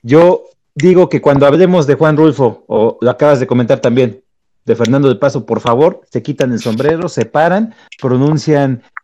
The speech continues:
la oración, invocan a los dioses y le ponen ese nombre a Rulfo y a Del Paso. Es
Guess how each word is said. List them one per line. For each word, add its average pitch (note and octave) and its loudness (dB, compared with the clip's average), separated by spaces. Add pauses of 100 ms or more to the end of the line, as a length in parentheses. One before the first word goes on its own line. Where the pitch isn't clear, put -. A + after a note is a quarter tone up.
la A#2 0
oración, E3 0 (200)
invocan D3 0
a B2+ 0
los B2+ 0
dioses F3+ 0
y D3 -2
le B2 2
ponen D3 -2
ese C3+ -2
nombre C#3+ -2 (460)
a A#2 -4
Rulfo C#3 -2
y A#2 0
a G#2+ 0
Del G2+ -4
Paso. A2+ -4 (760)
Es D3+ 2